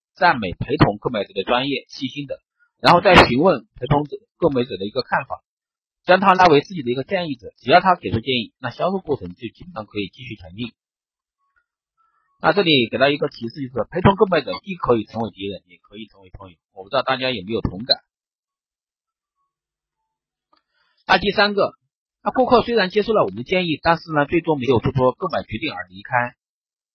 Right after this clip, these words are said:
那么我们同样的给出了四个应对方案，当然这四个应对方案都是错误的。第一个，这个真的很适合你，还商量什么呢？那第二个呢，真的很适合，你就不用再考虑了。第三个，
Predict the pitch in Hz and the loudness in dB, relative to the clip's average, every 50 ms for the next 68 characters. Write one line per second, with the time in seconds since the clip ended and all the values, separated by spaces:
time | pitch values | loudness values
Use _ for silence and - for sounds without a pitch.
0 | _ _ _ 175 175 175 180 180 170 143 117 117 113 110 _ - - 120 139 160 | _ _ _ -6 -4 -4 -4 -6 -6 -8 -12 -12 -14 -18 _ -16 -14 -10 -8 -6
1 | 160 151 127 104 98 87 - _ _ _ _ - 104 92 - 147 147 131 117 - | -6 -6 -6 -6 -8 -8 -12 _ _ _ _ -12 -12 -10 -8 -4 -2 -2 -4 -4
2 | - 147 - 135 127 120 123 135 135 127 131 110 98 - 123 113 120 131 135 117 | -8 -12 -6 -4 -4 -2 -2 -4 -6 -4 -4 -4 -2 0 0 0 2 2 0 -2
3 | - _ _ _ _ _ _ _ _ _ _ _ _ _ - 139 139 185 - 170 | -4 _ _ _ _ _ _ _ _ _ _ _ _ _ 2 2 2 2 2 -2
4 | 160 - - - 180 165 160 151 143 135 135 135 123 139 135 127 120 120 120 - | -4 -6 -6 -12 -6 -2 -2 -2 0 -2 -2 -4 -2 -2 -2 -4 -4 -6 -10 -16
5 | - - - - - - 120 104 90 _ _ _ _ _ _ _ _ _ _ _ | -4 2 2 2 2 2 -4 -12 -18 _ _ _ _ _ _ _ _ _ _ _
6 | - 226 208 202 214 175 - - - _ _ _ - 214 202 202 - - 220 226 | 0 2 4 4 4 4 4 2 -4 _ _ _ 2 4 6 6 4 4 2 0
7 | 233 190 123 - 104 92 - _ 156 - - 117 101 87 78 - _ - 113 - | 0 0 0 -2 -6 -10 -10 _ -12 -10 -8 -8 -8 -10 -10 -10 _ -8 -6 -4
8 | 165 160 156 127 110 - - 87 80 80 87 92 98 113 - _ _ _ _ _ | -4 -4 -4 -4 -6 -6 -10 -14 -12 -12 -10 -10 -12 -12 -14 _ _ _ _ _
9 | _ _ _ _ _ _ _ _ 156 170 165 - 208 190 180 170 165 160 143 139 | _ _ _ _ _ _ _ _ 2 2 2 4 4 4 4 4 2 0 -2 -2
10 | 135 131 131 123 117 - _ _ - 262 269 247 185 - - 104 95 - _ - | -2 -4 -4 -8 -12 -14 _ _ 4 4 4 4 2 0 -2 -8 -12 -14 _ -14
11 | 160 - - 90 82 - _ _ _ _ _ _ _ 101 95 - 180 165 160 147 | -14 -14 -14 -18 -20 -20 _ _ _ _ _ _ _ -16 -8 -8 -4 -2 0 0
12 | 147 165 147 - - 151 135 - - 104 90 - _ 92 95 87 - _ _ _ | 0 0 -2 -4 -6 -6 -6 -6 -6 -6 -6 -6 _ -16 -18 -18 -20 _ _ _
13 | _ _ _ _ _ _ _ _ _ 170 160 - 196 185 185 185 175 135 - | _ _ _ _ _ _ _ _ _ -10 -6 -2 -2 -2 0 0 0 0 0